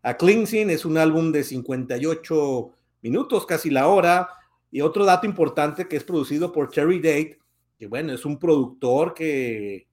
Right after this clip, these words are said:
generó mucha, eh, intensidad en el ritmo y en el sonido, por ejemplo, que le colocó a Pantera. Entre otras bandas, pues, también por ahí produjo a Dark Angel, Fishbone,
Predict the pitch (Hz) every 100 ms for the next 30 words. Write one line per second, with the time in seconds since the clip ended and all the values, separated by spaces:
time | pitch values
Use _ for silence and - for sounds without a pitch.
0 | _ - 117 110 117 139 156 196 135 131
1 | 156 220 220 - 202 202 202 _ _ _
2 | _ _ _ _ _ 160 113 107 101 98
3 | 98 _ _ _ 147 135 131 131 127 127
4 | 143 156 180 - _ _ _ _ - 131
5 | 131 127 123 117 127 160 170 180 185 175
6 | 147 131 123 117 - 123 147 151 180 165
7 | 135 120 131 160 147 127 127 113 110 127
8 | 131 135 117 107 160 214 151 - _ _
9 | _ _ _ _ _ _ 123 117 131 151
10 | 170 156 156 156 175 185 - 127 - 117
11 | 131 139 135 131 139 135 135 - 135 113
12 | 117 120 - - 135 147 143 151 147 -
13 | 135 139 135 123 139 143 139